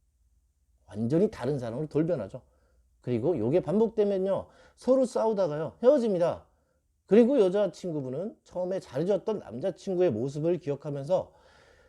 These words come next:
다시 나에게 잘해줄 걸 기다-, 기대하면서 이 남자친구에게 매달리고요, 잡고요, 집착합니다.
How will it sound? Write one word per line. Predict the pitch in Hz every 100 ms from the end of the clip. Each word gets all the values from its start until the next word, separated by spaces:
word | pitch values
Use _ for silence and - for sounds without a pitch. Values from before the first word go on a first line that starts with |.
| _ _ _ _ _ _ _ _
다시 | - 131 147 - 208
나에게 | 151 131 139 165 160
잘해줄 | - 139 151 147 147 147
걸 | 190 208
기다-, | 208 - 127 117 113 110 107
기대하면서 | 165 170 156 226 247 226 214 214
이 | 135
남자친구에게 | 123 165 170 - 165 147 131 151
매달리고요, | 151 110 165 165 143 156 165
잡고요, | - 139 - 156 156 147
집착합니다. | - - 170 151 117 95